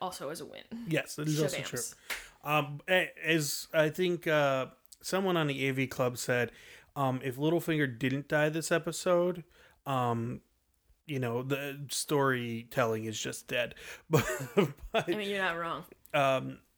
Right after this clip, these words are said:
Speaker 2: no, what was, you know, we talked about last week, like, uh, I was still holding out hope that there was just, like, this really dumb way they were gonna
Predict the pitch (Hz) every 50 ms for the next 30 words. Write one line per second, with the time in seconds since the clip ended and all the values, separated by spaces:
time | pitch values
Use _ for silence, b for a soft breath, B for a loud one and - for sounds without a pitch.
0 | _ _ _ _ - 196 202 208 190 185 175 185 208 233 247 247 247 247 233 202
1 | - - - - _ _ - 226 226 208 196 185 180 196 202 196 196 185 - -
2 | 196 208 226 202 254 220 202 202 196 170 160 165 160 170 165 - - 143 127 127
3 | 117 - - 135 131 127 127 - B B B B B B B B B B _ _
4 | 160 170 170 170 160 156 170 170 175 170 - - 233 208 185 196 190 185 175 165
5 | 165 156 147 135 151 151 151 147 143 - 147 131 131 - 139 139 139 131 127 135
6 | 135 127 - - 139 131 135 131 - 135 120 113 123 123 123 127 131 135 135 135
7 | 135 131 123 120 127 120 120 123 123 120 117 117 117 117 117 113 117 117 113 117
8 | 117 117 117 113 113 110 110